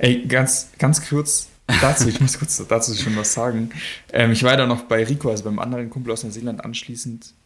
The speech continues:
als, nachdem ich bei dir war. Und da war ich mit ihm baden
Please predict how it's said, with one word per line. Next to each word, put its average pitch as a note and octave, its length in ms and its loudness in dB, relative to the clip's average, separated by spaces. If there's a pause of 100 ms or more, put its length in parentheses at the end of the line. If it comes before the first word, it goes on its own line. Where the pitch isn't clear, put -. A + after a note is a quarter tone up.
als, - 320 -10 (100)
nachdem A2 300 -8
ich A2 100 -14
bei A2+ 100 -4
dir A2 200 -4
war. B2 180 -6 (720)
Und A2+ 420 2
da A2 140 0
war A#2+ 120 -2
ich B2+ 140 -6
mit A#2 120 -2
ihm G#2+ 240 -2
baden C#3 560 0